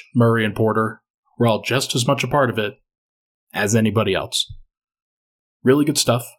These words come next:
Really good stuff from the big three. Five wins in a row. Let's take a break. When we come back, we are going to discuss the rest of the starters and the bench, and an extended bench unit tonight. But first,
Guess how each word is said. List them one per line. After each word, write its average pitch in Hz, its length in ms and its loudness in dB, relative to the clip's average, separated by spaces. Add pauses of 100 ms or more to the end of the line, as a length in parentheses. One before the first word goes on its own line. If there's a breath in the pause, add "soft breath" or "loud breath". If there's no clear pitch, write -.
(120)
Really 127 220 2
good 131 120 2
stuff 123 220 0
from 131 120 0
the 120 80 2
big 113 200 0
three. 107 360 -4 (920)
Five 123 240 -2
wins 147 220 -6
in 160 80 0
a 165 60 -2
row. 120 280 0 (500)
Let's - 120 -6
take 135 140 -2
a 147 40 -2
break. 127 240 0 (520)
When 123 120 2
we 127 60 4
come 127 180 0
back, 131 240 -2
we 139 100 4
are 131 100 4
going 123 460 2
to 127 140 -2
discuss 117 680 -2 (280)
the 123 120 4
rest 135 320 0
of 143 140 -2
the 139 80 0
starters 127 560 0 (120)
and 139 400 0
the 120 160 4
bench, 110 440 -2
and 110 140 -2
an 120 140 0
extended 143 640 0
bench 113 280 0
unit 110 280 0
tonight. 101 420 -4
But 123 120 -2
first, - 520 0